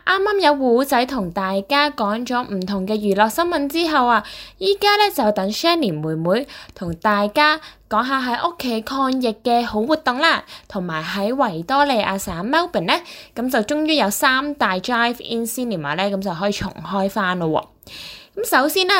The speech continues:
就講下喺屋企啊，咁因為啊，澳洲啦，咁就全部戲院啊，都仲係呢，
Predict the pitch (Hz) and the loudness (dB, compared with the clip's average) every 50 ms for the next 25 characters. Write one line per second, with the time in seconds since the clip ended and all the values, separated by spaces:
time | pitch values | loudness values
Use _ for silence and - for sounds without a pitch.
0 | 311 - 277 226 214 - - 196 185 185 196 226 277 302 277 247 233 226 220 240 | 2 2 2 0 0 2 2 4 4 4 4 2 0 -2 -4 -2 2 4 4 4
1 | 247 254 262 247 - - - - 339 - - _ _ - - - 185 175 170 190 | 4 2 0 0 -2 0 -2 -4 -4 -4 -8 _ _ -2 -2 -2 0 -2 -2 0
2 | 226 226 208 190 - 254 285 330 392 427 427 403 311 254 226 226 220 208 196 185 | 0 0 0 0 0 -2 0 0 0 2 2 4 4 4 4 4 4 4 2 2
3 | 185 - 247 269 285 277 359 359 359 359 370 370 370 370 359 339 269 247 247 269 | 0 0 0 0 0 0 0 0 2 2 2 0 0 -2 -2 -2 -4 -2 2 2
4 | 247 214 208 - - - 185 170 170 185 185 202 214 226 226 202 202 196 196 226 | 2 2 2 2 2 2 2 2 0 -2 -2 0 0 -2 -2 -2 0 -2 0 2
5 | 233 226 226 320 311 - - - 233 196 185 180 180 180 185 196 190 208 196 180 | 0 0 0 -2 -6 -6 -4 -2 -2 -2 -2 -4 -6 -6 -6 -4 -4 -2 -2 -2
6 | 175 202 240 | 0 0 -2